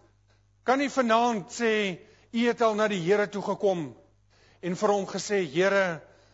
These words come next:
die begeerte in my hart is dat u my sal vergewe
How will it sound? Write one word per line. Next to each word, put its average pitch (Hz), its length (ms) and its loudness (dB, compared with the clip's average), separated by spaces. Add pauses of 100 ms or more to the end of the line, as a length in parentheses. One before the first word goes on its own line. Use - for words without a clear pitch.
(160)
die 165 80 -8
begeerte 240 600 0
in 220 60 0
my 208 140 2
hart 185 340 2
is 180 160 -6
dat 185 240 -2
u 196 60 -6
my 202 140 -2
sal 185 200 -2
vergewe 175 760 -2